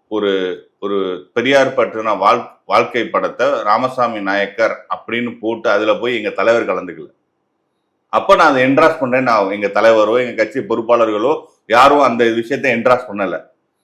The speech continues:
அதே போல அவங்களே நீங்க கவுடாவா அப்படின்னு சொல்லி ஜாதியை யாரும் எங்க கட்சியில யாரும் கேட்கல. ஜாதி சம்பந்தப்பட்டு யாராச்சும் அதை என்ட்ராஸ் பண்ற மாதிரி, ஒரு டிஸ்கிரிமினேட் பண்ற மாதிரி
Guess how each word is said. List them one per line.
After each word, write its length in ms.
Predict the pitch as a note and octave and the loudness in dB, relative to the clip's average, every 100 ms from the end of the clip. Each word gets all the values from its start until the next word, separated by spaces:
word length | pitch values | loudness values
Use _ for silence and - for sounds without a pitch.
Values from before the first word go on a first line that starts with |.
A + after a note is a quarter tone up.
| _ _ | _ _
அதே 280 | - B2 D3+ | 0 4 4
போல 500 | C3 C3 C3+ E3+ F3+ - - _ _ _ - B2 | 4 4 6 6 4 -2 -16 _ _ _ -2 2
அவங்களே 580 | F3 G3+ G3 F#3+ G3 - - _ _ _ | 4 2 2 4 2 0 -12 _ _ _
நீங்க 360 | C3+ C#3 B2+ | -2 0 4
கவுடாவா 500 | C3+ D#3+ C#3+ C3+ B2+ - - | 4 6 6 6 4 2 -2
அப்படின்னு 300 | A2+ A#2 C3+ | -4 -2 -2
சொல்லி 280 | C#3 C3+ C#3+ | -2 -4 -2
ஜாதியை 380 | B2 B2 C#3 B2+ | 2 4 4 2
யாரும் 300 | A#2 A#2+ A#2 | 4 2 0
எங்க 140 | G#2+ | -6
கட்சியில 220 | A2 A#2+ G#2+ | -6 -2 2
யாரும் 280 | G#2+ A2 | 2 0
கேட்கல. 380 | A#2 A2+ G#2 E2+ | -4 -6 -6 -4
ஜாதி 600 | F#2+ A#2+ C#3 C3+ B2 - _ _ | 0 2 2 0 -4 -10 _ _
சம்பந்தப்பட்டு 600 | A#2 B2+ B2 - A2+ F3+ | -4 0 0 0 -2 -4
யாராச்சும் 760 | E3 B2 C3 - - C#3+ C3 _ - | 2 4 6 4 2 -6 -8 _ -12
அதை 220 | G#2+ A2 | -4 -2
என்ட்ராஸ் 320 | A#2+ C#3 C3 | 0 0 0
பண்ற 240 | C3 A2 A2 | -4 -4 -2
மாதிரி, 340 | A2+ F3 - - _ _ _ _ | 0 -2 -4 -14 _ _ _ _
ஒரு 360 | B2+ B2 A#2+ B2+ C#3+ | -4 -4 -4 -6 -6
டிஸ்கிரிமினேட் 580 | E3 A#3+ A#3+ G#3 F3+ | -6 -4 -4 -2 -2
பண்ற 240 | C#3 A#2+ A#2 | -2 0 0
மாதிரி 240 | G#2 - | 0 -4